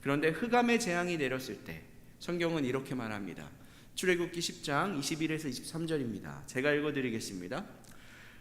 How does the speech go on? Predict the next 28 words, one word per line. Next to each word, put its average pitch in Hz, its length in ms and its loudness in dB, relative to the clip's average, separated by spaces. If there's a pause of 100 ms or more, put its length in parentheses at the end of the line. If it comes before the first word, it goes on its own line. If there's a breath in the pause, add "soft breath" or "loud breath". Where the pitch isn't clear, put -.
(120)
"여호와께서 165 960 6
모세에게 160 480 2
이르시되 120 680 -2
하늘을 185 420 2
향하여 170 520 0 (280)
너의 139 280 6
손을 202 400 2
내밀어 113 640 -2 (200 loud breath)
애굽 139 320 0
땅 143 280 2
위에 147 360 0
흑암이 208 440 0
있게 127 240 -6
하라. 82 380 -6 (400 loud breath)
곧 - 380 0
더듬을 165 440 2
만한 139 420 0
흑암이리라. 117 800 -2 (640 loud breath)
모세가 175 380 4
하늘을 190 340 6
향하여 165 340 4
손을 180 360 0
내밀매 131 580 0 (320 loud breath)
캄캄한 202 680 -2
흑암이 147 640 0
삼 185 240 -2
일 185 160 0
동안 151 420 -2